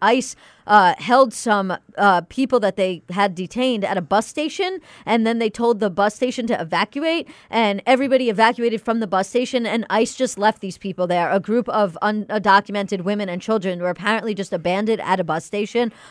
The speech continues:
Um, I don't have a lot more information about that at the moment, but there are definitely reports about it. I've seen it come up on Twitter a few times. If we do get more information about it, then we'll try and fill you in, but I have a feeling that's a story that is only going to get bigger.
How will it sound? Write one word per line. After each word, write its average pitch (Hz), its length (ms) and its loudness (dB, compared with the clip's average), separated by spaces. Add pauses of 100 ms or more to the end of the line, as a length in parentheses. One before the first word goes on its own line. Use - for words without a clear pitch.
Um, 190 220 2
I 196 80 -2
don't 247 260 4
have 233 140 0
a 220 40 0
lot 196 220 2
more 208 160 -2
information 190 760 -6
about 180 360 0
that 208 200 2
at 180 160 -2
the 175 80 -4
moment, 196 400 -2
but 180 140 -2
there 180 200 -2
are 196 160 2
definitely 208 420 -2
reports 196 440 -2
about 190 280 0
it. 196 100 -2
I've 165 140 -4
seen 208 200 -6
it 190 80 -8
come 190 160 -6
up 185 120 -4
on 165 140 -6
Twitter 202 280 -2
a 151 80 -4
few 220 240 -6
times. 226 320 -4 (260)
If 196 160 -4
we 202 140 -2
do 220 240 -2
get 196 160 0
more 185 140 -2
information 175 500 -6
about 165 240 -2
it, 165 100 -6
then 170 140 -4
we'll 160 100 -8
try 190 240 -4
and 180 160 -8
fill 180 140 -2
you 165 220 -8
in, 185 220 -2
but 156 180 -4
I 170 120 -2
have 175 180 -4
a 180 40 -10
feeling 175 320 -2
that's 170 220 -4
a 165 60 -10
story 175 360 -2
that 156 160 -6
is 151 140 -8
only 170 260 -6
going 160 240 -8
to 160 80 -14
get 160 240 -10
bigger. 143 340 -8